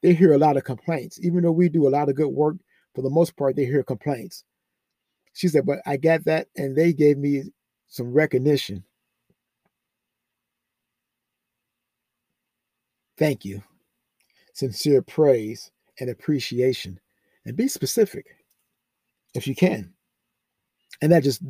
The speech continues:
just was just, it made her day. And I thought about people want to be recognized. People for the job they do. And sometimes we look for the big job, the, the big award, the big accomplishment before we say thank you.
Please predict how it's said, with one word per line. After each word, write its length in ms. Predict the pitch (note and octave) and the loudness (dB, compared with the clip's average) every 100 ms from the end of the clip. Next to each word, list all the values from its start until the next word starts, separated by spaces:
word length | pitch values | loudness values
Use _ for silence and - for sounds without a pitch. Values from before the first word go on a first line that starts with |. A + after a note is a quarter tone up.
| C3 | -2
just 300 | F3 C#3+ - _ - - _ _ D3 | 2 2 -2 _ -20 -20 _ _ 0
was 200 | B2+ C3 | 0 2
just, 200 | D#3 F3+ | 0 2
it 120 | D3+ | 4
made 220 | D#3+ D3+ | 6 6
her 160 | D#3 E3 | 4 4
day. 380 | C#3 B2+ C3 _ _ - - | 2 0 -2 _ _ -20 -6
And 120 | F3 G3 | 0 2
I 100 | G#3+ | 0
thought 240 | A3 G3 | 0 0
about 300 | D#3+ C#3 - _ | 0 -2 -6 _
people 260 | - - C#3 | -14 -8 -4
want 220 | D3 C#3 | -4 -4
to 80 | A2+ | -6
be 140 | B2 | -6
recognized. 840 | A#2 C3 A2+ G2+ G2 F2+ F2+ - _ _ _ _ _ _ _ _ _ _ _ _ _ _ _ _ | -4 -4 -6 -12 -14 -20 -20 -20 _ _ _ _ _ _ _ _ _ _ _ _ _ _ _ _
People 260 | C4+ - - | -6 -4 -12
for 140 | - F#3 | -4 0
the 120 | C#3+ | 2
job 300 | D3 D3 B2+ | 2 0 0
they 140 | B2 | -2
do. 220 | A#2+ B2 | -2 -2
And 180 | D#3 D3 - - | -2 -4 -6 -18
sometimes 400 | - B3 G#3+ F3 | -8 -6 -2 0
we 100 | E3+ | 4
look 160 | F#3 F#3 | 6 6
for 120 | - | 2
the 100 | - | -6
big 320 | - G3+ E3 | 2 4 4
job, 340 | - A#2 A2+ - _ - | 0 -8 -10 -18 _ -16
the, 140 | A#2 A#2 E3+ | -14 -14 -14
the 120 | F3+ B2 | -12 0
big 280 | F#3+ G#3+ | 4 4
award, 500 | B2+ A#2 A#2 A#2+ - C3 | 2 -6 -8 -10 -14 -18
the 100 | A2 | -2
big 240 | C#3+ G#3+ | 4 4
accomplishment 680 | D#3 C3+ D3 - B2 - - - | 2 -6 -12 -12 -16 -16 -20 -18
before 280 | C3 E3+ C#3+ | -4 0 0
we 100 | D3 | 0
say 200 | C#3+ C3 | -2 -4
thank 320 | D#3+ C#3+ - | -6 -8 -12
you. 160 | G2 | -18